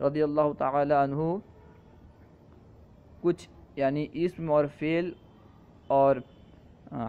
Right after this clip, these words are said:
حرف کی تعریف حضرت علی رضی اللہ تعالی عنہ نے ایک صحیفے پر لکھ کر کے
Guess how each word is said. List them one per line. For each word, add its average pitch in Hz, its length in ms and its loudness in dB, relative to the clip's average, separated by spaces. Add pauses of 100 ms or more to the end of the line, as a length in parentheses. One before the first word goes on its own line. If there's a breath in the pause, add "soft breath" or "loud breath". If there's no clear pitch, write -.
حرف 170 260 2
کی 160 140 -6
تعریف 139 520 0 (560)
حضرت 143 200 -6
علی 156 220 -2
رضی 147 180 0
اللہ 143 240 0
تعالی 135 360 -2
عنہ 143 200 -4
نے 160 120 -4
ایک 143 140 -2
صحیفے 151 400 -6
پر 139 160 -4
لکھ 156 240 -4
کر 151 160 0
کے 147 240 -4